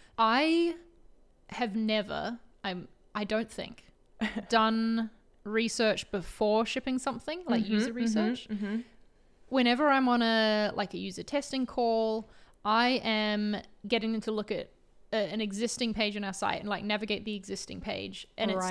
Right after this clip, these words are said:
Speaker 1: to
Speaker 2: Right.
Speaker 1: inform the, ch-, like, what, what should we even work on next? Like, what
Speaker 2: I
Speaker 1: needs
Speaker 2: see.
Speaker 1: changing, you know? Um, so obviously it doesn't form future projects,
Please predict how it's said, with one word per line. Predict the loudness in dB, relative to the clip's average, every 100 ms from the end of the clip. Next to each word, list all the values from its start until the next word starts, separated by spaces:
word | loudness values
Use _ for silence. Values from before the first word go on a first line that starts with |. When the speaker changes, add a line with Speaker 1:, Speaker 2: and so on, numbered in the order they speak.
| 0
Speaker 1:
to |
Speaker 2:
Right. | 0 -2
Speaker 1:
inform | -4 0 4 4 4 2 -2 -6
the, | -10
ch-, | -8 -12 -4
like, | -4 -2
what, | 2 2 4
what | 0 2
should | 0
we | 0
even | 0 0
work | 0 0
on | -4
next? | -6 -12 -8
Like, | -2
what | 2 2
Speaker 2:
I | 2
Speaker 1:
needs | -2 -2
Speaker 2:
see. | -2
Speaker 1:
changing, | -4 -4 -8 -10 -12
you | -8 -4
know? | -4 -6 -14 -20 -6
Um, | 0 0 2
so | 2
obviously | 4 2 -2
it | -2
doesn't | -4 -8
form | -8 -6 -4 -4 -4
future | -6 -8 -6
projects, | -4 -4 -2 -6 -8 -12